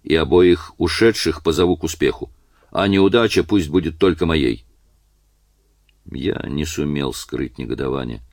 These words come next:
Трудно работать, Кондрат, когда видят в друзьях лишь любителей быстрого успеха. Он закричал: "Трудно со мной?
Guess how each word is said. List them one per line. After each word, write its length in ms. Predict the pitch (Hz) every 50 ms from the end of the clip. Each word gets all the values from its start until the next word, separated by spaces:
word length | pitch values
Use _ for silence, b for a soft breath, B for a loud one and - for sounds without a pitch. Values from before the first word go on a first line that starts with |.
| _ _ _ _ _ _ _ _ _ _ _ _ _ _ _ _
Трудно 500 | - 101 - 135 139 - - 71 69 64
работать, 480 | 69 71 65 - 52 - - - -
Кондрат, 640 | - - 65 65 65 82 101 117 87 76 - - _ _ _ _ _ _ _
когда 320 | - 78 80 82 87 90
видят 540 | 85 82 101 107 98 85 78 78 - - - -
в 160 | 73 64 67
друзьях 640 | - - - 76 69 - 67 69 92 98 101 - -
лишь 240 | 65 67 69 - -
любителей 600 | - 73 76 - 87 110 - - 80 73 85 80
быстрого 480 | 76 - 71 - - - - 62 58
успеха. 520 | 60 58 - - - - 50 - - - - _ _ _ _ _ _ _ _ _ _ _ _ _ _ _ _ _ _ _ _ _
Он 180 | - 67 80 78
закричал: 580 | 76 73 - - - 73 - - 58 50 - - _
"Трудно 520 | - - - 127 160 190 202 196 196 175 151
со 160 | - - 76
мной? 360 | 80 64 52 - - - _